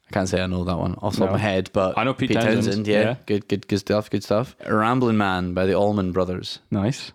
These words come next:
Speaker 1: Sultans of Swing, Dire Straits.
Speaker 2: Cameron knows that one.
Speaker 1: Yes, love
Speaker 2: Yeah.
Speaker 1: that, love a bit of that. Kiss by Prince, love a bit of that.
Speaker 2: All the big hitters here.
Speaker 1: Exactly.
Speaker 2: Big artists.
Speaker 1: Uh,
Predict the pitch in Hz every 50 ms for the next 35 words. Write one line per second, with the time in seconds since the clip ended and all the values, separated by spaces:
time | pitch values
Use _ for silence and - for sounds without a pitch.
0 | _ - - - 123 113 107 110 110 101 104 95 - - 107 101 107 120 117 -
1 | 95 92 95 92 92 - - 98 101 - - - - - - - 104 98 98 98
2 | 98 98 95 98 101 101 104 117 135 147 147 - - - - 110 104 113 - -
3 | 95 98 92 101 107 101 101 98 101 98 98 101 101 98 98 - - - - -
4 | - 135 131 139 - - - - - - - 98 98 - - - 110 113 127 131
5 | - - - - _ _ - - 98 98 95 95 95 95 90 95 95 98 98 101
6 | - - - - - - - - 117 - 147 - - _ _ _ _ _ _ -
7 | 143 156 135 135 151 151 143 - - 104 101 98 - - - 95 95 98 98 95
8 | 98 110 - 92 95 113 123 131 - 101 98 - - - - 104 104